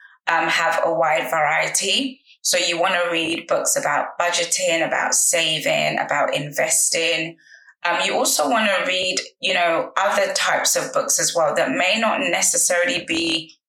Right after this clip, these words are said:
directly, um, related to finance, but would help you improve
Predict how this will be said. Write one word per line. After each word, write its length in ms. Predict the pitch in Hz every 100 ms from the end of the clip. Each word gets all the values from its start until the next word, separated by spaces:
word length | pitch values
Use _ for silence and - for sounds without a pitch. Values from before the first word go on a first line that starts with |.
| _ _
directly, 1040 | - 160 165 170 170 - 185 175 160 - 135 - - - -
um, 260 | 165 131
related 480 | 165 165 165 165 180
to 100 | -
finance, 800 | 180 196 196 196 196 240 269 -
but 280 | 185 156 - -
would 180 | 170
help 360 | - 175 170 -
you 200 | 175 165
improve 800 | 175 170 160 - 180 175 165 160